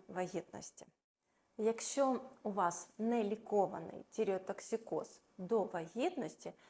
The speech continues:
то так, це може вплинути на плід. Яким чином? Це може призводити до затримки росту плода, підвищується ризик вроджених вад серця у плода,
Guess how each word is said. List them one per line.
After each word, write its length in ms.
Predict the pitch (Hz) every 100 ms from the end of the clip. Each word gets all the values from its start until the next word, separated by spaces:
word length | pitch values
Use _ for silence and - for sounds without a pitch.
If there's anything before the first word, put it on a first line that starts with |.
| - _ _
то 100 | 185
так, 520 | 185 233 285 320 - - -
це 280 | 226 220 -
може 440 | 190 196 180 170
вплинути 800 | 165 - 180 214 269 269 262 262 262 - - -
на 440 | 185 180 180 220 233 - _ _
плід. 400 | 220 208 170 - -
Яким 400 | - 202 208 254
чином? 480 | 247 - 180 - 92 - _ _ -
Це 140 | 226
може 300 | 202 185 160
призводити 640 | - 196 170 175 - - -
до 320 | 190 240 233 214
затримки 680 | 190 220 220 214 190 - -
росту 480 | - 175 160 160 -
плода, 460 | 208 240 247 285 311 - - - _ _ _ _ _
підвищується 800 | 240 214 262 - 208 208 - 196
ризик 460 | 208 175 - - -
вроджених 580 | 214 240 202 196 180 -
вад 320 | 190 175 - -
серця 540 | - - 220 226 -
у 60 | 254
плода, 500 | 254 - 233 233 233